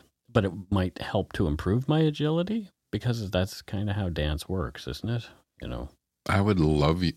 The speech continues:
Speaker 2: to see you doing the, the flamenco with a skirt and whoosh.
Speaker 1: Well, why can't I be the dude in the, I guess I could be, like, top half the dude and then the bottom half the lady.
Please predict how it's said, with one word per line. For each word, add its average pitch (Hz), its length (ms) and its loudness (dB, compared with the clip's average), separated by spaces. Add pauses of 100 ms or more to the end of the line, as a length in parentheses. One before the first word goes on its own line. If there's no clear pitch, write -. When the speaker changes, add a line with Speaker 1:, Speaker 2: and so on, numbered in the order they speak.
Speaker 2:
to - 180 -2
see 67 260 -4
you 64 140 0
doing 65 320 -2
the, 69 220 -4
the 71 200 -6
flamenco 62 720 -6 (920)
with - 160 0
a - 80 4
skirt - 500 -4
and 64 200 -4 (260)
whoosh. - 360 8 (680)
Speaker 1:
Well, 151 160 -2
why 180 180 2
can't 208 300 4
I 180 80 6
be 170 220 6
the 160 100 4
dude 156 320 6
in 143 80 10
the, 127 160 6 (100)
I 147 120 6
guess 175 240 4
I 196 80 6
could 156 220 0
be, 113 180 4
like, 104 260 4
top 113 340 2
half 113 460 2
the 101 80 0
dude 87 480 2 (240)
and 104 160 4
then 98 160 4
the 90 80 4
bottom 95 360 2
half 87 300 0
the - 100 -8
lady. 73 440 -4